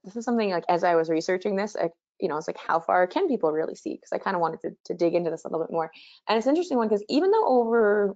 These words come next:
you know, we're nearly at, like, about a hundred years of some very in-depth eye research, understanding the absolute threshold of how far a human can see is still not really clear. And the reason why is because it has to do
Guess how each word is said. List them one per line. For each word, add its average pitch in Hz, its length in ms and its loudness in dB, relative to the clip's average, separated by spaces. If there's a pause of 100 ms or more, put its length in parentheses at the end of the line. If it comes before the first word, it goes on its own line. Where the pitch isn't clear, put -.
(200)
you 220 80 0
know, 160 80 0
we're 180 140 2
nearly 247 320 2
at, 190 120 2
like, 160 140 0
about 156 220 2
a - 40 -2
hundred 196 380 -2
years 170 280 0
of 165 120 -2
some 165 180 -10
very 160 260 4
in-depth 165 580 -2 (140)
eye 165 260 -2
research, - 680 -2 (800)
understanding 262 580 2
the 196 100 2
absolute 180 520 -2
threshold 196 480 0
of 165 80 0
how 175 240 -4
far 165 240 -2
a 180 60 -4
human 311 400 -2
can 170 200 -6
see - 420 -10
is 208 200 0
still 294 300 -2
not 220 240 0
really 175 320 2 (1040)
clear. - 220 0 (600)
And 190 100 0
the 190 60 2
reason 285 260 2
why 165 420 2
is 175 180 0
because 175 280 -2
it 165 80 2
has 180 240 -2
to 208 120 -6
do 180 360 -2